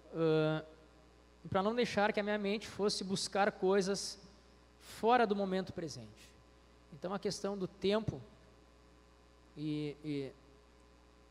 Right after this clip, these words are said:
quando tá fora do deslocamento presente, seria pra um deslocamento longo, né?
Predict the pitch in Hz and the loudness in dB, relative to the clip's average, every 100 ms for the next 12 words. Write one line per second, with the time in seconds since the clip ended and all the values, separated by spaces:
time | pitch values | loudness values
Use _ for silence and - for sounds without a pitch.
0 | - - 156 160 - 170 160 151 165 160 | -10 -4 -2 -2 2 0 0 -2 -2 -2
1 | 156 165 160 139 165 - 156 160 151 151 | -6 -6 -6 -6 -6 -4 -4 -4 -2 0
2 | 151 151 151 165 151 151 190 180 139 151 | 0 -2 -6 -6 -2 0 -2 -4 -8 -8